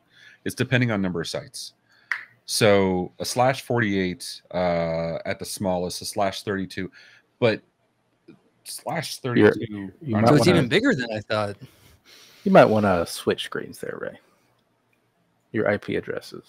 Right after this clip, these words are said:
Speaker 2: on the
Speaker 1: No, this is Aaron.
Speaker 2: the very top of the page of the <laughs> website. <laughs>
Speaker 1: My I P address is,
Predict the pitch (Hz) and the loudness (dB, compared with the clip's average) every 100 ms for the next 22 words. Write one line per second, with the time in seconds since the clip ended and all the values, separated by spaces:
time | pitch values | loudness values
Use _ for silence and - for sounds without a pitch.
0 | _ 87 73 131 - _ _ _ - 208 | _ -12 -10 -14 -18 _ _ _ -4 -2
1 | 127 90 101 123 113 - - - - 147 | 0 -2 -6 -8 -8 -10 -14 -12 -4 -4
2 | 76 - _ _ _ _ _ _ _ _ | -4 -10 _ _ _ _ _ _ _ _
3 | _ _ _ _ _ _ _ - - _ | _ _ _ _ _ _ _ -14 -14 _
4 | _ _ _ _ _ _ - 117 104 117 | _ _ _ _ _ _ -8 -6 0 4
5 | 113 113 117 101 - 104 101 101 90 - | 4 6 6 6 2 -4 -2 -2 -2 -4
6 | - - 92 92 - 135 156 165 - - | -8 -8 -6 -8 -6 -2 -2 0 2 2
7 | 190 - - - 254 233 156 123 - 131 | 2 -2 -6 -6 0 2 4 2 -2 0
8 | 117 123 127 135 120 117 107 120 107 | 4 6 6 4 4 2 0 -2 -4